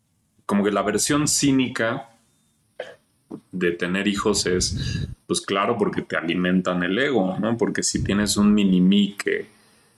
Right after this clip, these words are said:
es un chingón, pues tú te vas a sentir chingón, ¿no? Y va a ser como un reflejo de ti y una extensión de ti, y tú te vas a morir, pero va a mantenerse algo de ti en esta tierra, y a lo mejor eso es un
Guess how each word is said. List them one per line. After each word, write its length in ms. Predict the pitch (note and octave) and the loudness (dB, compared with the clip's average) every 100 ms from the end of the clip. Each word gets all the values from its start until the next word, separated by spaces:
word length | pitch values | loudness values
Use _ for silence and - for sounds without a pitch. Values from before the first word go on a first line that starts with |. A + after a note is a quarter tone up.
| _ _ - - | _ _ -16 -6
es 320 | - F2 E2+ | -2 0 2
un 160 | G2+ F#2 | 2 2
chingón, 520 | - F#2 F#2 G2 A#2 | 2 2 4 2 0
pues 140 | A#2 - | -2 -2
tú 120 | - | 0
te 80 | E2 | 0
vas 140 | E2+ - | -2 -2
a 20 | |
sentir 480 | - F2+ E2+ F2 F2 | -4 -2 -2 -2 -2
chingón, 680 | - F2 F2+ A2 A2 F2 | 0 0 2 2 2 0
¿no? 160 | F2+ G2 | 2 2
Y 60 | F#2 | 2
va 100 | F2 | 0
a 40 | |
ser 220 | - F2+ | 0 -2
como 240 | - F2 F2+ | 0 0 4
un 220 | F#2 F#2 - - - - - - | 4 4 0 -20 -20 -20 -16 -4
reflejo 680 | F2+ F2 - G#2 G2+ A2+ G2 | -2 -2 0 0 0 0 0
de 120 | F2 | 0
ti 400 | - G2+ G2+ G#2+ | 0 2 4 2
y 120 | F#2+ | 2
una 180 | F#2+ G2 | 2 0
extensión 760 | F#2 - F2 E2+ - G#2 G2+ G2 | -2 -4 -4 -2 0 2 2 2
de 80 | F#2+ | 0
ti, 460 | - G#2 A2 A2+ - - - - | 0 2 2 -2 -10 -6 -4 -2
y 140 | - - | 0 0
tú 140 | F#2 | 0
te 80 | G2+ | 0
vas 220 | F#2+ - | -2 -2
a 40 | F2+ | -2
morir, 420 | F2 F#2+ B2 A#2+ | 0 0 0 0
pero 200 | E2+ E2+ | -4 -2
va 180 | F2+ F#2 | 0 0
a 20 | |
mantenerse 960 | F#2 F2+ F2 F#2 F2+ F2+ F2+ - F#2 - - - - _ | 2 2 0 -2 -4 -2 -2 0 -2 -2 -8 -12 -20 _
algo 400 | F#2 F#2 F#2 F#2 | -4 0 2 2
de 100 | E2+ | 0
ti 200 | E2+ - | 0 -2
en 120 | F2+ F2+ | 0 0
esta 300 | - E2 - | -2 -6 -2
tierra, 400 | F2+ G2+ A2+ F#2+ | -2 0 0 -2
y 60 | |
a 60 | - | -2
lo 120 | - | -2
mejor 340 | - - - - | -4 -4 -4 -2
eso 120 | - | -4
es 100 | - | -8
un 140 | - | -8